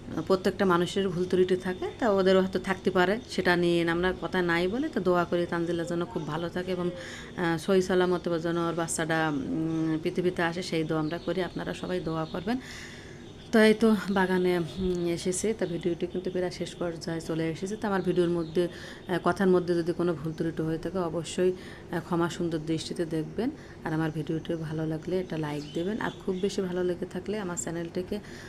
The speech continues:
অবশ্যই সাবস্ক্রাইব করে নেবেন। আর যারা already সাবস্ক্রাইব করে নিয়েছেন, তাদেরকে অসংখ্য ধন্যবাদ। তো এই তো কথা বলতে বলতে কিন্তু ভিডিওটি, আহ, শেষ পর্যায়ে চলে এসেছে।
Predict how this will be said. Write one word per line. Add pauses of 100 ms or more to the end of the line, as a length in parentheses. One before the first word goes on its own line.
(140)
অবশ্যই
সাবস্ক্রাইব (100)
করে
নেবেন।
আর
যারা
already
সাবস্ক্রাইব
করে
নিয়েছেন, (480)
তাদেরকে
অসংখ্য
ধন্যবাদ। (2000)
তো
এই
তো
কথা
বলতে
বলতে
কিন্তু
ভিডিওটি,
আহ,
শেষ
পর্যায়ে
চলে
এসেছে।